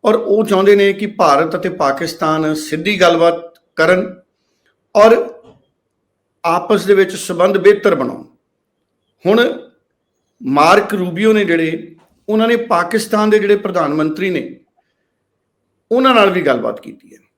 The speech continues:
ਔਰ ਉਹਨਾਂ ਨੇ ਉਹਨਾਂ ਨਾਲ ਗੱਲਬਾਤ ਕਰਕੇ ਵੀ ਇਸ ਤਰੀਕੇ ਦਾ ਉਹਨਾਂ ਨੂੰ ਸੁਨੇਹਾ ਦਿੱਤਾ ਹੈ ਕਿ ਦੋਵੇਂ ਮੁਲਕ ਆਪਸ ਦੇ ਵਿੱਚ ਤਣਾਅ ਘਟਾਉਣ।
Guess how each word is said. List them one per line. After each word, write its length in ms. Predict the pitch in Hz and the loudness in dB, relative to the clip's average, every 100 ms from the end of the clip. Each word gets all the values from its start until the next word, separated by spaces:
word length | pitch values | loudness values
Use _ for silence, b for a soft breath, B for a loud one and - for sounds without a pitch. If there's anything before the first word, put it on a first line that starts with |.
| _ _ _ _ _ | _ _ _ _ _
ਔਰ 140 | 185 - | 2 2
ਉਹਨਾਂ 340 | - 202 214 | 0 -2 0
ਨੇ 180 | 214 214 | 0 0
ਉਹਨਾਂ 360 | - 165 185 | -2 0 0
ਨਾਲ 220 | 190 185 160 | 2 2 2
ਗੱਲਬਾਤ 360 | 165 165 170 | 0 0 0
ਕਰਕੇ 400 | 160 156 160 170 | 0 -2 -2 -4
ਵੀ 380 | 165 165 165 - | -4 -4 -8 -10
ਇਸ 200 | 160 151 | -8 -8
ਤਰੀਕੇ 400 | - 147 - 170 | -6 -6 -4 -2
ਦਾ 460 | 160 151 151 - - _ _ 156 | 0 2 0 -6 -18 _ _ -4
ਉਹਨਾਂ 180 | 165 | -2
ਨੂੰ 100 | 165 | -2
ਸੁਨੇਹਾ 380 | 170 147 139 156 | -2 -4 -2 -2
ਦਿੱਤਾ 260 | 156 143 156 | -2 -2 -2
ਹੈ 80 | 156 | -2
ਕਿ 140 | 151 | -4
ਦੋਵੇਂ 340 | 156 156 214 | -4 -4 -2
ਮੁਲਕ 300 | 202 160 160 | -2 -2 -2
ਆਪਸ 380 | - 139 139 151 | -2 -4 -4 -6
ਦੇ 60 | 147 | -6
ਵਿੱਚ 220 | 143 143 | -6 -8
ਤਣਾਅ 500 | - 135 131 139 - | -8 -6 -6 -6 -6
ਘਟਾਉਣ। 320 | 190 165 101 | -2 -2 -4